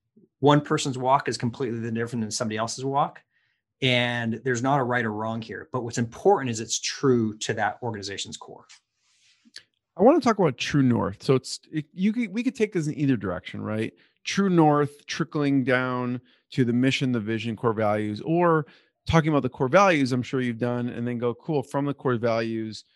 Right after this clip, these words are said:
Speaker 2: what are some of your vision and mission?" Do you take,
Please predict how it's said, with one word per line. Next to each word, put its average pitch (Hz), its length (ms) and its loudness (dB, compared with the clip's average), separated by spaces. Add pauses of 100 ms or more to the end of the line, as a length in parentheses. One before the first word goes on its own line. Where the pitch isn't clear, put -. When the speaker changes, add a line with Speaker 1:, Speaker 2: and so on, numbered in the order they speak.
(380)
Speaker 2:
what 123 440 8
are 113 540 2 (380)
some 139 160 8
of 120 60 8
your 107 120 4
vision 107 340 -4
and 101 140 -6
mission?" 101 400 -6 (160)
Do 113 140 -8
you 180 240 0
take, 156 380 -4